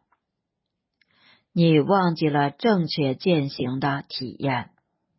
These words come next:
当巴布达达看到你们孩子们辛劳时，他感到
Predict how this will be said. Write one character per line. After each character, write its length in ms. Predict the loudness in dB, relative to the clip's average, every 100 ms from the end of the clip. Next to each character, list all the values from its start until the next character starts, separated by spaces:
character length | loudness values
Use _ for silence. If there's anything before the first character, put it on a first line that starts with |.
| _ _ _ _ _ _ _ _
当 320 | 0 2 2
巴 160 | 2 0
布 80 | 0
达 160 | -4
达 180 | -2 -2
看 380 | -2 -4 -2 -2
到 340 | -2 -2 -2 -4
你 100 | -4
们 160 | -4
孩 280 | -6 -4 -4
子 160 | -2 -2
们 220 | -2 -4
辛 360 | -4 0 2 2
劳 240 | -2 -4
时， 420 | -8 -8 -8 -8 -14 _ _ _ _ _ _ _ _ _ _
他 220 | -2 0 2
感 320 | 0 0 0
到 400 | -2 -2 -4